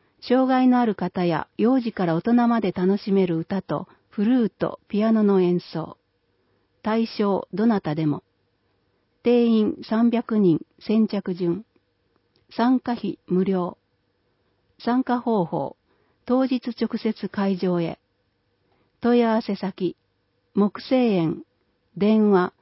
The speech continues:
二五三の零八零四。ファックス、二五四の七七一七。担当は障害福祉課。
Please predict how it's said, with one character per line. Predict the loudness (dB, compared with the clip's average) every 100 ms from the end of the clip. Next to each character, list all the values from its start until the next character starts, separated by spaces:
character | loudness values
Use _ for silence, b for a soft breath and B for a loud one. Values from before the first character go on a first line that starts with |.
| _ _ _ _
二 | 4 6 4
五 | 2 0 0
三 | 0 2 2
の | 2 -2 -4
零 | 0 2 2
八 | -2 -2 -2
零 | 0 0 0
四。 | 0 -2 -6 _ _ _ _ _ _
フ | -8
ァ |
ッ | -8
ク | -8
ス、 | -10 -10 _ _ _
二 | 4 4 4
五 | 2 2
四 | 2 4 4
の | 2 -2 -4
七 | 0 2 2 0
七 | 0 0 -2
一 | -6 -4 0
七。 | 2 0 -4 _ _ _ _ _ _ _ _ _ _
担 | -2 0 2
当 | 2 2
は | 0
障 | -2 -2 0
害 | 0 -2
福 | -4 -8
祉 | -10 -10
課。 | -10 -10